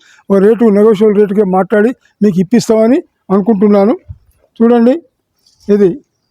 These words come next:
ఇవన్నీ న్యూ బ్రహ్మాండమైన బిల్డింగ్స్, బ్రహ్మాండమైన బిల్డింగ్స్ మధ్యలో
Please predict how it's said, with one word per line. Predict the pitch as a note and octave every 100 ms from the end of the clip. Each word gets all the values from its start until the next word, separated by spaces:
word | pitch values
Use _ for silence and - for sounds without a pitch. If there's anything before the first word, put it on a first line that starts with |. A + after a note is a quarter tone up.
| _ _ _ _ _
ఇవన్నీ | G#3+ B3 F#4+
న్యూ | D#4 F#3+ E3+ A3+ A#3 E3 -
బ్రహ్మాండమైన | F3 G3 G#3+ C4+ D#4 C4+
బిల్డింగ్స్, | F#3+ D#3+ D3 F3
బ్రహ్మాండమైన | F3+ G3+ A3 B3 A#3+ B3 E4+ - _ -
బిల్డింగ్స్ | E3+ A3 B3+ F3+
మధ్యలో | G3 F3 F#3+ F3+ B3 B3+ E4